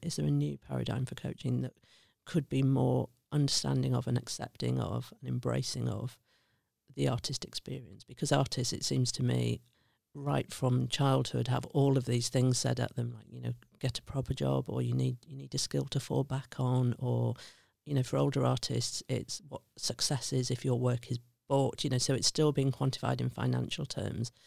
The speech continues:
and not in the value of the art or the process of making the art. And that does something to them, so they're very fragile often, um, very beset by kind of notions of failure and success and judgment,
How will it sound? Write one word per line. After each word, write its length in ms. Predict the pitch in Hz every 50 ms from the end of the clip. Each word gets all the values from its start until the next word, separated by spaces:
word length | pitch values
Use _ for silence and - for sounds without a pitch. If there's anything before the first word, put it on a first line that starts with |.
| - - _ _ _ -
and 220 | - 135 131 127 131
not 180 | 135 127 120 _ -
in 180 | - 135 131 131
the 60 | 131 123 127 120
value 220 | 120 120 120 120
of 100 | 120 120
the 140 | - 123 127
art 260 | 120 120 123 117 -
or 80 | 127 127
the 140 | 123 120 -
process 340 | 131 123 - - 131 - -
of 60 | 131
making 340 | 139 139 131 - - 120 113
the 120 | 117 117
art. 240 | 101 95 - - - - - - - - _ -
And 120 | - 143 139
that 200 | 139 - - -
does 180 | - 139 143
something 360 | - - - 170 156 175 170 175
to 120 | - -
them, 200 | 180 185 180 185
so 180 | 180 - 151 139
they're 100 | 139 139 139 - 147
very 140 | 151 156 156
fragile 580 | 147 - - 143 147 147 - 147 143 143 139 135
often, 520 | 139 - - - 143 - 135 127 127 - - -
um, 440 | 139 131 135 135 135 131 127 127 123 - - - _ _ _ -
very 160 | - 143 135 123
beset 480 | - - - - - 139 131 - -
by 200 | - 131 127 127
kind 240 | 123 - - 139 131
of 60 | 131
notions 380 | 139 127 131 - - 139 135 131
of 60 | 120
failure 420 | - - - 127 131 131 127 123
and 140 | 123 135 131
success 580 | - - - - - - - 135 139 131 - -
and 160 | 131 127 123
judgment, 720 | - - 135 135 - - - 135 123 123 123 117 117 -